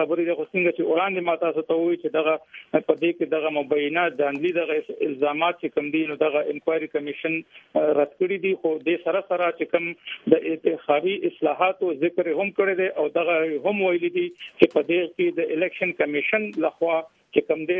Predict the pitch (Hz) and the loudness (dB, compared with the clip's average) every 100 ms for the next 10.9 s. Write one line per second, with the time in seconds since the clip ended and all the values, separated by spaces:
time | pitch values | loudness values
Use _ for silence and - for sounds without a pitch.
0 | 170 156 - 165 170 165 156 147 147 151 | -2 0 2 2 0 -2 -2 0 0 -2
1 | - - 156 - 151 165 202 185 - 185 | -4 0 0 2 0 2 0 0 -2 -2
2 | 180 180 185 147 147 147 175 170 180 - | 0 0 0 -2 -2 0 0 2 0 -4
3 | - - 165 170 - 165 170 165 147 160 | -14 2 4 4 0 0 0 -2 -2 -2
4 | 165 - 151 151 151 165 - 160 151 147 | -2 0 0 2 0 -2 -4 0 0 0
5 | 147 190 190 185 170 151 156 156 - - | -2 0 2 2 2 2 0 -2 -8 -12
6 | - 160 190 170 156 139 170 165 165 - | 0 4 4 2 -2 2 2 2 0 0
7 | 156 156 156 160 151 - 170 - - 160 | 2 0 -2 -2 -4 2 2 4 2 2
8 | 151 143 156 165 151 151 170 175 - 151 | 2 2 2 2 0 0 -2 0 -2 0
9 | - 131 160 185 185 175 160 156 151 156 | 0 -2 -4 -6 -2 -2 0 0 0 0
10 | 180 180 - - - 160 147 156 185 | 0 -2 -4 -8 0 2 2 2 0